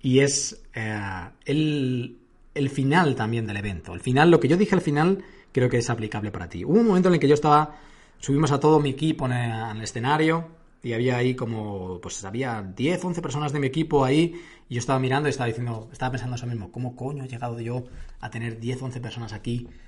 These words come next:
que dependen de mí? ¿Cómo, cómo he llegado ya a tener este equipo? Y lo que les dije al final del evento es que como he llegado a ese, a tener ese equipo, como he llegado a tener todo esto, como he, como ese, ¿cómo coño ha pasado esto? Es simplemente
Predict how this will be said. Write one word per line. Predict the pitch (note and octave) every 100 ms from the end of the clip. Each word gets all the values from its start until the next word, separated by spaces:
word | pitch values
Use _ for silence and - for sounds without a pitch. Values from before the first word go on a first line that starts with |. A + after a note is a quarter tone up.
| - -
que | A#2
dependen | G#2+ A#2 A2
de | A2
mí? | A2 -
¿Cómo, | - A#2+ A#2+
cómo | C3+
he | C#3+
llegado | C#3+ C#3
ya | C3+
a | C3
tener | B2+ B2
este | A#2+
equipo? | G#2+ A#2+ - - - - - -
Y | -
lo | C#3
que | C3+
les | B2+
dije | F#3+ G3
al | F3+
final | E3
del | D#3 C3+
evento | E3 D#3+
es | D#3
que | - C#3 - - - - _ -
como | C3+ D3+
he |
llegado | G3+ E3+
a |
ese, | D#3+ D#3 D3+
a | B2
tener | A#2+ A#2+
ese | C#3+
equipo, | C#3+ C#3+ G#2+ B2
como | B2+
he | A2+
llegado | C#3 D3
a |
tener | A#2 B2+ B2
todo | A#2 A#2
esto, | A2+ - D#3 G3 - - - -
como | A#2 C#3+
he, | F#3
como | - B2 -
ese, | D3+ F3+ - - -
¿cómo | - D3 C3+ -
coño | C3+ C#3 A#2
ha |
pasado | - A#2 G2+ G#2
esto? | A#2 A2+ F3+ - - -
Es | B2+ A#2
simplemente | D#3 C#3+ C#3+ C#3 C#3+ D3 -